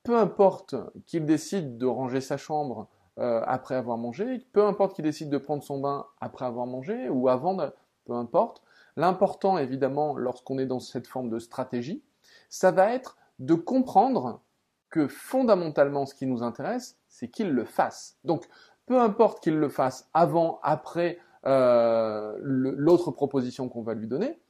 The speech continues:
l'important, c'est qu'il le fasse. Donc, le, le, je discutais avec un, un client hier à qui j'étais justement en train de parler de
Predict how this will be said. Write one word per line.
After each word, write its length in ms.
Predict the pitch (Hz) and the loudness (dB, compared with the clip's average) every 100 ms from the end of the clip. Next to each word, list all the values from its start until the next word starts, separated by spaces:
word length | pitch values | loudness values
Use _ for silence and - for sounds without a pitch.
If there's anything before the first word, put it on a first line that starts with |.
| _ _ _ _ _ - | _ _ _ _ _ -4
l'important, 540 | 151 202 180 160 220 | 2 2 2 0 -2
c'est 140 | 208 | -2
qu'il 140 | 170 165 | -4 -6
le 80 | 156 | -6
fasse. 260 | 156 135 | -6 -6
Donc, 200 | 151 139 _ _ _ _ _ - | -6 -8 _ _ _ _ _ -12
le, 400 | 131 143 127 117 | -2 4 4 4
le, 480 | 135 131 123 117 117 | 2 2 2 0 -4
je 60 | 127 | -6
discutais 400 | 165 - 208 202 | -6 -4 2 2
avec 240 | 135 131 | 2 0
un, 200 | 127 113 | -2 -4
un 120 | 123 127 | -6 -6
client 360 | 131 123 123 | -4 -4 -2
hier 280 | 127 147 127 | 0 0 0
à 100 | 110 | -4
qui 200 | - 139 | -8 -12
j'étais 300 | 120 107 107 | -10 -12 -12
justement 340 | 110 - 139 | -14 -10 -6
en 60 | 139 | -6
train 140 | - | -6
de 40 | 117 | -8
parler 280 | 117 120 120 | -8 -6 -8
de 380 | 101 98 101 | -6 -6 -8